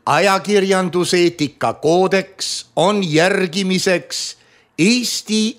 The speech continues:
Ajalehtede Liidu liikmeslehtedele, keda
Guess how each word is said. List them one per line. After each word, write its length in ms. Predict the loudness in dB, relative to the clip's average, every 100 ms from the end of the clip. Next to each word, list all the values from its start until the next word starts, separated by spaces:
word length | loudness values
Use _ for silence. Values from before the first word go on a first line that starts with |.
| -2
Ajalehtede 1080 | 0 2 2 2 0 -2 -4 -2 0 -2 -2
Liidu 600 | -4 -6 -2 -2 -2 -4
liikmeslehtedele, 2000 | -4 -2 -2 -6 -8 -4 -4 -6 -8 -6 -6 -6 -2 -2 -2 -2 -2 0 0 0 -2 -10 -20 -20 -4
keda 440 | -2 0 0 0